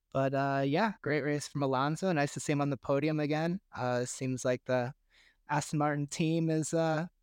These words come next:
turning things around, at least in Brazil. Stroll had a, had a good result too. Um, so yeah, it's good to see, uh, some improvement out of the, the boys in green.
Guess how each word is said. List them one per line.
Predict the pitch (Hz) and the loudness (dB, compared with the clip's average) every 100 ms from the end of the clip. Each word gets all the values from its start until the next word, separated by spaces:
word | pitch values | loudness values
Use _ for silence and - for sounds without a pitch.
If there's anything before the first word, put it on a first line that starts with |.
| _ _ _ _ _ | _ _ _ _ _
turning | - 165 165 | -2 0 2
things | 170 170 165 | 0 0 0
around, | 160 170 185 | 2 2 2
at | 160 | 2
least | 160 - | 0 -2
in | 165 156 | -4 -2
Brazil. | 151 139 165 185 | 0 2 2 0
Stroll | - 151 147 | -2 0 0
had | 147 143 | 0 0
a, | 143 151 - | -2 -4 -6
had | 143 | -4
a | 143 | -2
good | 147 | -2
result | 143 143 151 - | -2 0 -2 -2
too. | 156 170 226 _ - | -2 -2 -2 _ -10
Um, | 123 123 120 131 _ _ _ _ _ _ _ _ _ _ _ _ _ _ | -8 -6 -8 -10 _ _ _ _ _ _ _ _ _ _ _ _ _ _
so | - - | -12 -6
yeah, | 127 226 | -2 -2
it's | 156 | -4
good | - 135 | -4 -4
to | 139 | -4
see, | - 147 143 | -2 0 2
uh, | 143 143 139 | 2 2 0
some | - 147 | -2 -2
improvement | 143 135 151 147 147 143 - - | -2 -2 0 0 0 -2 -2 0
out | 143 | 2
of | 139 | 2
the, | 139 139 147 _ - - _ | 0 -2 -4 _ -20 -20 _
the | 151 | -2
boys | 151 165 160 | 2 4 4
in | 170 156 | 2 2
green. | 175 196 165 | 2 4 2